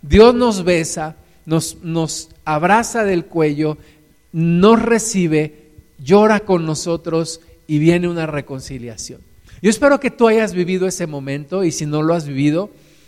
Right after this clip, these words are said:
aún, lo puedas vivir, porque tenemos que entender lo que hemos hecho y que Dios es movido a misericordia. Y eso se llama arrepentimiento.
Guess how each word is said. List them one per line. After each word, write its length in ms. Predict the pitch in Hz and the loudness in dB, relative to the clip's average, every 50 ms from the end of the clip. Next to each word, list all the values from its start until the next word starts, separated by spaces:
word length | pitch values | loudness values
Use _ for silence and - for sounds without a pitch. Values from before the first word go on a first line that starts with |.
| _ _ _ | _ _ _
aún, 520 | 135 127 127 131 143 165 202 226 226 214 - | -10 -6 -4 0 0 0 0 -2 -4 -10 -10
lo 200 | 131 135 139 135 | -4 -4 -4 -2
puedas 380 | - 170 180 196 202 190 175 143 | -2 -2 -2 0 0 -2 -4 -6
vivir, 440 | 143 135 123 147 160 160 156 139 131 - _ _ _ _ _ _ _ _ _ _ _ _ _ _ _ _ _ _ _ _ | -10 -8 -8 -6 -6 -6 -6 -8 -12 -18 _ _ _ _ _ _ _ _ _ _ _ _ _ _ _ _ _ _ _ _
porque 720 | 156 147 143 143 - - 160 156 147 147 147 147 143 147 - - - _ _ _ _ _ _ _ _ _ | -2 -2 -2 -4 -6 -6 -4 -4 -2 -2 -2 -4 -6 -10 -16 -20 -20 _ _ _ _ _ _ _ _ _
tenemos 640 | - 156 156 170 185 202 208 233 226 233 220 - | -4 -2 0 0 0 0 0 0 -2 -2 -4 -6
que 500 | - - - 185 185 175 175 185 - 165 | -8 -6 -4 -2 -2 -2 -4 -4 -4 -4
entender 840 | 160 151 139 - 151 147 147 143 147 170 180 180 190 202 - - - - - _ _ _ _ _ _ | -6 -6 -4 -6 -6 -6 -6 -4 -2 0 0 0 0 -2 -6 -10 -18 -20 -20 _ _ _ _ _ _
lo 280 | 151 147 151 151 147 | -6 -2 -2 -2 -2
que 120 | - - 165 | -2 -4 -2
hemos 320 | 170 180 202 208 - - 202 | -2 0 -2 -2 -2 -2 -4
hecho 400 | 175 170 - - 185 190 226 226 _ - _ _ _ _ _ | -4 -4 -6 -10 -10 -10 -10 -12 _ -20 _ _ _ _ _
y 100 | 170 151 | -10 -8
que 200 | - 165 165 147 | -4 -4 -4 -2
Dios 360 | 143 170 196 214 233 - 247 | 2 2 4 4 2 2 -2
es 120 | 233 175 | -6 -4
movido 360 | 175 185 175 156 160 160 160 151 | -2 -2 -2 0 0 0 0 -2
a 40 | |
misericordia. 840 | 143 147 139 - - 143 131 131 - - 123 120 113 113 120 127 139 | -4 -8 -12 -12 -12 -14 -14 -16 -16 -14 -14 -12 -12 -10 -8 -2 2
Y 60 | 180 | 2
eso 240 | 208 214 214 - 220 | 2 2 2 -2 -4
se 180 | - - 196 | -4 -4 0
llama 460 | 175 180 196 202 196 196 202 - - 170 | 0 2 0 0 0 -4 -6 -6 -6 -6
arrepentimiento. 960 | 170 165 160 156 135 151 147 147 151 139 135 147 147 151 151 143 - 110 | -4 -4 -6 -6 -6 -6 -6 -6 -8 -10 -10 -8 -8 -10 -10 -12 -16 -20